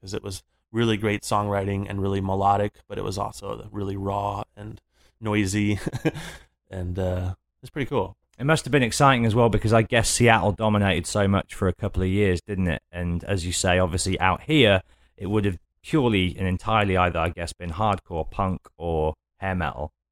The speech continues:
Speaker 1: Right. Yeah,
Speaker 2: So
Speaker 1: totally.
Speaker 2: to have this new thing bubbling away and to be right there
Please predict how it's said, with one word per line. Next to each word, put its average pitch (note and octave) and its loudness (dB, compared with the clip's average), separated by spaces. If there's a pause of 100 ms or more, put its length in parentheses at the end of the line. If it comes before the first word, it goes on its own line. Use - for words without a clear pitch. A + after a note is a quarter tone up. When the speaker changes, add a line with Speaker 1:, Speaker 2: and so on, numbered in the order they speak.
(300)
Speaker 1:
Right. A2+ 4 (420)
Yeah, A#2 2
Speaker 2:
So A#2+ 2
Speaker 1:
totally. B2 4
Speaker 2:
to - 2
have G2+ 2
this F2+ -2
new F#2+ 0
thing F#2+ -2
bubbling F#2+ 0
away F#2 4
and F2 0
to F2+ -4
be F2+ -2
right F2+ 2
there E2 -2